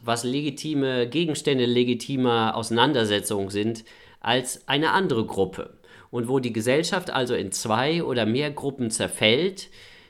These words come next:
die, äh, sich nicht mehr darüber einig sind, was ist hier eigentlich Konsensus, wo die einen sagen, klar, Gleichberechtigung von Männern und Frauen, darüber reden wir aber jetzt nicht, das ist Voraussetzung, und die anderen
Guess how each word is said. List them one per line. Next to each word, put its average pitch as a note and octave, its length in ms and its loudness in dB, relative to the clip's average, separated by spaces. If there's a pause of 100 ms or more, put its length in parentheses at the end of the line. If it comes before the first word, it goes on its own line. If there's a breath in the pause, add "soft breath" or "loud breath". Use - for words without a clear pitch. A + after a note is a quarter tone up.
(160)
die, C#3 320 0
äh, B2 500 0
sich B2+ 200 -4
nicht G3 260 -2
mehr F#3+ 100 4
darüber C3 380 2
einig C3+ 400 2
sind, D3 460 -2
was B2 220 4
ist C3 100 -6
hier B2 140 0
eigentlich G2+ 220 0
Konsensus, A#2 800 0
wo B2 100 0
die A#2 140 0
einen C3 280 2
sagen, B2+ 340 2
klar, D3 560 2 (480 loud breath)
Gleichberechtigung C#3 800 2
von B2+ 220 0
Männern A#2+ 260 4
und A2 160 -4
Frauen, C#3+ 500 4
darüber B2 340 0
reden A#2 240 2
wir D#3+ 80 2
aber D#3 120 0
jetzt D#3 300 0
nicht, E3+ 300 0
das A#2 180 -4
ist - 240 -6
Voraussetzung, C#3+ 1000 2
und C#3 220 -4
die C3+ 100 0
anderen D#3 520 2